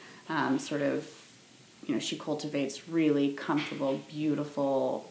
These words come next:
uh, interiors rooted in, um, sort of historic homes. And I think that her ability to create these places that are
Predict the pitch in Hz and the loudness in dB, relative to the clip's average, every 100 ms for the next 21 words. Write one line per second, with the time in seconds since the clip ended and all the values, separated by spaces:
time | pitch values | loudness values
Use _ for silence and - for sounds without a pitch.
0 | - - - - 147 - 139 131 127 - | -6 -4 -2 0 0 0 -2 0 -2 -4
1 | - - - - - - 185 226 196 151 | -10 -14 -18 -20 -16 -6 6 6 8 4
2 | 135 143 143 151 156 156 147 - - - | 4 6 6 6 2 0 0 0 -2 -8
3 | - - - - - 302 311 349 - 262 | -14 -16 -20 -14 2 2 4 0 2 2
4 | 269 - 208 202 - 160 156 165 - 160 | 2 2 2 2 2 2 2 2 4 4
5 | 165 - 151 147 - - - - 175 160 | 4 2 2 2 0 -12 -18 -2 2 4
6 | 147 147 147 143 139 139 - - - 220 | 4 4 4 4 2 0 -8 -8 0 0
7 | - 165 - - - - - - - | 0 -6 -4 -4 -4 -6 -4 -2 -2